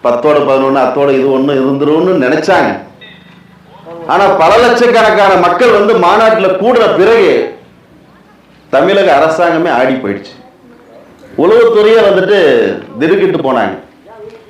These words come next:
பெண்ணாகரத்திலிருந்து போன வண்டியை பார்த்துட்டு பல உளவுத்துறையை சேர்ந்தவர் வந்து, "இந்த மாநாட்டுக்கு இவ்வளவு பேர் இந்த டிஸ்ட்ரிக்ட் முழுக்க போறாங்களா இது?" அப்படின்னு கேட்டாங்க.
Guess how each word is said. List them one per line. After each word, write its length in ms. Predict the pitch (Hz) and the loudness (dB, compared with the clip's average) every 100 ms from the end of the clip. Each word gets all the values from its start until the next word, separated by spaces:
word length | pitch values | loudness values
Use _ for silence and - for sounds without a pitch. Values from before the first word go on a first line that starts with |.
| - | -2
பெண்ணாகரத்திலிருந்து 840 | 190 214 220 220 208 208 208 180 | 0 4 4 2 2 2 2 2
போன 160 | 185 185 | 0 0
வண்டியை 300 | 175 196 202 | 0 2 2
பார்த்துட்டு 400 | 175 170 180 196 | 2 0 0 0
பல 200 | 156 175 | 2 2
உளவுத்துறையை 540 | 175 190 190 185 170 | 2 2 2 0 0
சேர்ந்தவர் 400 | 165 156 151 147 | 0 0 0 -2
வந்து, 640 | 139 139 170 143 110 - - _ _ _ - - - - - - - - - | -2 -2 -2 -2 -4 -6 -18 _ _ _ -20 -20 -20 -20 -20 -20 -20 -20 -6
"இந்த 240 | 160 190 208 180 170 156 151 143 | -2 0 2 2 2 2 2 2
மாநாட்டுக்கு 540 | 143 185 214 208 208 214 | 0 0 0 0 0 0
இவ்வளவு 320 | 185 202 208 | 0 0 0
பேர் 180 | 208 208 | 2 2
இந்த 240 | 175 170 | 0 -2
டிஸ்ட்ரிக்ட் 480 | - 170 170 220 185 | -2 -2 -2 -4 -2
முழுக்க 400 | 175 220 220 240 | 0 0 0 0
போறாங்களா 520 | 240 190 180 165 151 | 2 2 2 2 0
இது?" 100 | 143 | 0
அப்படின்னு 340 | 127 127 110 110 | -2 -2 -2 -4
கேட்டாங்க. 240 | 101 101 | -4 -8